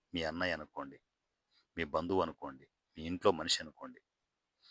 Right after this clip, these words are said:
మీకు తోడుగా నేను ఉంటాను. అర్థం చేసుకోండి. ఎందుకంటే ఇలాంటి అడ్డమైన చెత్త వచ్చినప్పుడు నా ప్రోగ్రామ్‌లో చాలా మార్పులు జరుగుతాయి. ఎవడికి నచ్చినా నచ్చకపోయినా. So, ఈ రోజు నుంచి మీరు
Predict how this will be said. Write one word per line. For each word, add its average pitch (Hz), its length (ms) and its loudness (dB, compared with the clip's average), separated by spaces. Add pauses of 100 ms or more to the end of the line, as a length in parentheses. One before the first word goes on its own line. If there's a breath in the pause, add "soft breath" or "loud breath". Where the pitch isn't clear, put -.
(280 soft breath)
మీకు 98 400 4
తోడుగా 85 360 2
నేను 73 180 -10
ఉంటాను. - 300 -12 (1040)
అర్థం - 300 -6
చేసుకోండి. - 440 -2 (960)
ఎందుకంటే 101 420 6 (220)
ఇలాంటి 90 480 4 (640 soft breath)
అడ్డమైన 117 420 10
చెత్త - 300 6
వచ్చినప్పుడు 95 480 4 (880)
నా 82 220 -2
ప్రోగ్రామ్‌లో 90 580 2
చాలా 85 300 4
మార్పులు 85 360 0
జరుగుతాయి. 69 380 -12 (400 loud breath)
ఎవడికి 101 340 8
నచ్చినా 82 520 2
నచ్చకపోయినా. 69 800 -10 (920)
So, 131 120 12 (460)
ఈ 95 60 8
రోజు 110 200 12
నుంచి 127 260 8
మీరు 113 180 2